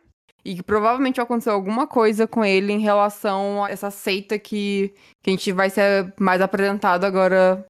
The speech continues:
no futuro, né? Mas aí também não sei exatamente o quê. Tem esses negócios de sacrifício, né, que eles devem.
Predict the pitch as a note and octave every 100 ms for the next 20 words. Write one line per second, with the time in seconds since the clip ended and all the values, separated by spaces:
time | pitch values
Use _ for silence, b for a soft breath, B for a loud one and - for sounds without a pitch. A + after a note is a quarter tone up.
0 | - F#3+ F#3 C4 - G3+ F3 E3+ E3+ D#3+
1 | F3+ - b b _ _ _ - F3+ F#3
2 | F#3 G3 F#3 F#3 G3 F#3+ F#3+ G3+ - F#3
3 | F3+ F3 E3 - - F3+ F#3 F#3 - A3+
4 | A3+ A#3 B3+ G#3+ G3 G3+ F#3 F#3+ F3+ F3
5 | - G3 G#3+ A3+ - F#3 F#3 F3 E3+ E3+
6 | D#3+ E3+